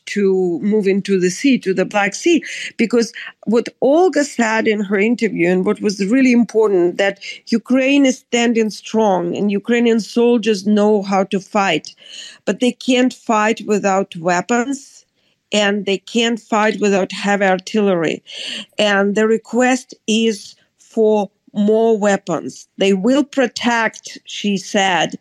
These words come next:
Europe and the world from, from this evil force, but they cannot do it without, uh, the weapons. And clearly what happened with the Snake Island,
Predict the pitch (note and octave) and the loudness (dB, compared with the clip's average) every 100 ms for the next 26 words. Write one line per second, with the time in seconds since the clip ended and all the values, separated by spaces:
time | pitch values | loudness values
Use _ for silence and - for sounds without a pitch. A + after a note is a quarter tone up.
0 | _ - - - G3 G#3+ A3 G#3 F3+ - | _ -20 -20 -8 0 2 2 2 -2 -6
1 | - G3 F#3+ G3 F#3+ G3+ F3 E3 D#3+ - | -2 2 2 2 2 2 2 0 -4 -16
2 | - - F3 F3+ E3+ C#3+ _ - F#3+ F3+ | -8 -2 0 -2 -6 -10 _ -4 -2 0
3 | F#3 F#3 - A3 G#3 G3 F3 - A#3 F#3 | 0 -2 -4 -2 2 2 0 -2 0 0
4 | - - - - - G#3 F#3 G#3+ - A#3+ | 0 -4 -10 -18 -8 -4 -2 -2 -2 -2
5 | B3 A#3+ G#3 F3+ F3+ G#3+ G3+ G3 - F#3 | 0 2 0 0 0 2 2 0 -2 -2
6 | F3 F#3 F3 F3+ - - _ _ _ - | 0 2 2 0 -4 -20 _ _ _ -2
7 | F3+ C#3 F3+ F#3 G3 - A#2 A2+ - _ | 0 0 0 0 -2 -2 -10 -10 -16 _
8 | _ - G#3 - A3 G#3+ - - C#4+ D4 | _ -20 -20 -6 -4 -4 -6 -4 0 2
9 | G4 D#4+ F#3+ D#3 F#3+ F#3+ G3+ - B3+ C#4+ | 4 2 2 0 0 0 -2 -2 -2 -2
10 | - A#3 F#3 F#3+ F#3 F3+ - G#3+ G#3+ - | -2 -4 -2 -4 -4 -8 -2 0 0 -4
11 | - B3+ F4+ G4 G#3+ F#3+ | -6 -2 2 2 0 -2